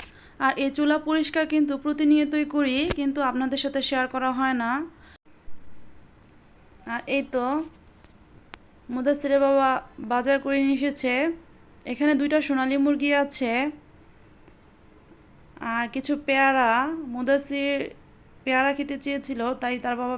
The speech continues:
পেয়ারা নিয়ে এসেছে। আর ড্রাগন ফল, যেটা মুদাসিরের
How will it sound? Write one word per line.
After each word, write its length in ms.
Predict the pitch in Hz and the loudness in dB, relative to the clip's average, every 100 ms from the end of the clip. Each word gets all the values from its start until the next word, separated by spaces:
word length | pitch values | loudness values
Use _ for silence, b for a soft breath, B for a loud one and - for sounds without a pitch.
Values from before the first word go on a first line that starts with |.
| 233 | -4
পেয়ারা 280 | 254 254 262 269 | -2 0 0 0
নিয়ে 140 | 277 | 0
এসেছে। 320 | 277 277 - 240 294 330 B B B B B - | -2 -6 -4 -2 -2 -6 B B B B B -2
আর 100 | 247 240 | 0 2
ড্রাগন 360 | 233 233 277 277 277 | 2 2 2 0 0
ফল, 220 | 240 247 277 | 0 2 0
যেটা 180 | 240 240 240 | -4 -4 -4
মুদাসিরের 480 | 247 262 262 269 | -2 -2 -2 -2